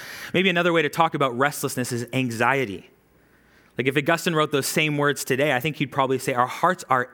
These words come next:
anxious until they find their, their rest in you."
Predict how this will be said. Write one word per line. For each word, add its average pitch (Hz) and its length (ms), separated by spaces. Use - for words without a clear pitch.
anxious - 880
until 135 220
they 139 120
find 135 440
their, 117 180
their 110 180
rest 117 400
in 107 120
you." 113 200